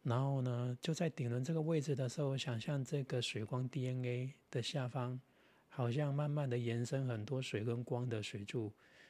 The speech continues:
好像似乎跟身体体内的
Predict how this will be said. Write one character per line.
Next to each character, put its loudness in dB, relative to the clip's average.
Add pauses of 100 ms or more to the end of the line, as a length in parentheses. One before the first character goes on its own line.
(180)
好 -2
像 2
似 -2
乎 2
跟 -2 (220)
身 0
体 -2
体 -6
内 0
的 -4